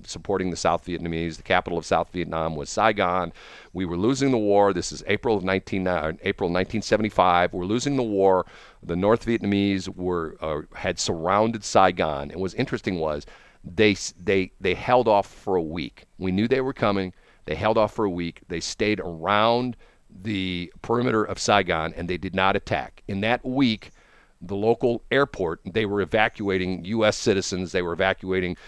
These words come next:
Vietnamese citizens who would help the United States government. Same kind of situation. Now, the difference is in, in Vietnam, we knew they were coming,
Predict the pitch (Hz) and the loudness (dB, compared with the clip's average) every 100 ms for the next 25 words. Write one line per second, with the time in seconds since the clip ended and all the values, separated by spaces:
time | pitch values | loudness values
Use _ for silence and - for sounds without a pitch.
0 | - - - 104 92 117 120 110 107 107 | -20 -20 -18 -16 -4 0 2 2 2 2
1 | 101 - 110 101 - 98 - 101 107 107 | -2 2 2 2 -2 -2 -2 -4 0 0
2 | - 98 98 90 95 92 - 90 90 90 | 0 0 0 0 -2 -2 0 0 0 -4
3 | - - 143 143 127 113 - 104 - 71 | -6 2 2 2 0 0 0 -4 -4 -10
4 | - - - 117 101 - - 151 247 208 | -10 -18 -2 2 2 2 -2 2 4 4
5 | - - 110 104 - - - - _ - | 2 2 2 0 -4 -16 -20 -20 _ 4
6 | 139 117 107 - - _ 143 120 104 92 | 6 6 4 -2 -20 _ 6 6 6 4
7 | 139 131 139 196 123 135 - 139 156 165 | 4 4 6 6 4 2 -2 4 6 8
8 | 131 113 - 113 95 95 | 6 2 2 4 4 2